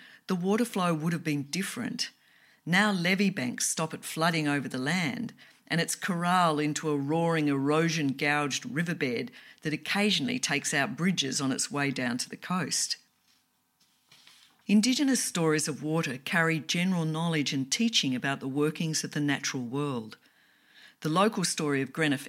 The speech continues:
Estuary is of the clash of the salt and freshwater serpent as they meet in battle at the mouth of the river.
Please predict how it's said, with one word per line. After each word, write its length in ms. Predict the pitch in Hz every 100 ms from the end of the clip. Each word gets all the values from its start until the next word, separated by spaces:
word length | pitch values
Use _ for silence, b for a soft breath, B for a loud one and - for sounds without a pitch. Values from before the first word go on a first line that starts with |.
| -
Estuary 560 | 185 - - 117 113 B B B -
is 180 | 160 170
of 80 |
the 80 | -
clash 400 | - 160 175 -
of 80 | 131
the 80 | 160
salt 420 | - 175 170 -
and 140 | 151
freshwater 560 | 139 170 196 - 165 151
serpent 500 | - - 131 - 135
as 140 | 156
they 160 | - 165
meet 380 | 156 175 170 170
in 160 | 156
battle 500 | 143 156 165 120 - - -
at 160 | 147
the 80 | -
mouth 340 | 143 135 139 139
of 80 |
the 100 | 131
river. 420 | 127 147 120 -